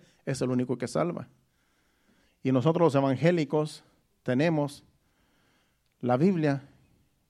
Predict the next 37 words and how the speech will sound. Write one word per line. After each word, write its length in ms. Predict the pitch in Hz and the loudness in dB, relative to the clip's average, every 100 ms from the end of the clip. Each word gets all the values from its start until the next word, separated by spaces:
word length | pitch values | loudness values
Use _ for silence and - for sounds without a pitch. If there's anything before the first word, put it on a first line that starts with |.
| _ - | _ -4
que 240 | 131 135 | 0 2
es 160 | 156 - - _ _ _ _ - | 0 -4 -20 _ _ _ _ -2
el 120 | 131 | 0
manual 580 | 123 120 135 139 151 135 - _ _ _ _ - | 2 0 2 2 2 -2 -14 _ _ _ _ -4
que 80 | 131 | -2
el 40 | |
Señor 280 | 127 135 135 | 0 2 2
dejó 340 | 123 147 147 | 2 0 0
para 180 | 143 123 | 0 0
que 100 | 127 | 0
nosotros 560 | 120 147 147 143 127 - | 0 0 0 -2 -2 -10
evangelizáramos 1000 | - 131 120 123 113 123 123 127 131 - - - | 0 0 2 -2 -4 -2 -2 -2 -4 -10 -20 -10
a 100 | 120 | -8
todo 220 | 113 110 | -4 -4
este 180 | 110 123 | -4 -4
mundo. 380 | 139 190 - 123 _ _ _ _ _ _ _ _ | -4 -4 -6 -12 _ _ _ _ _ _ _ _
Así 200 | - 117 | -8 -4
es 60 | 147 | -2
que 100 | 143 | -2
todo 300 | - 147 156 | 0 2 2
el 80 | 151 | 2
trabajo 500 | 147 143 139 147 127 | 2 2 2 -2 -4
es 240 | 131 - - - | -4 -10 -20 -18
de 180 | 170 120 | -10 -8
cada 180 | 113 117 | -6 -6
uno 100 | 117 | -6
de 60 | |
nosotros. 600 | 117 175 208 - - - _ _ _ _ | -6 -6 -6 -10 -20 -20 _ _ _ _
No 120 | 135 127 | -6 -2
solamente 360 | 160 165 160 | -2 -2 -2
los 160 | 143 123 | -4 -4
pastores, 580 | 120 - 131 147 202 - _ _ _ _ _ _ | -8 -6 -4 -4 -6 -14 _ _ _ _ _ _
no 120 | 143 | 0
solo 180 | 135 156 | 4 6
de 60 | 151 | 6
los 140 | 131 | 4
evangelistas, 880 | 123 127 120 123 156 - 185 170 - | 2 2 0 0 0 0 -2 -2 -8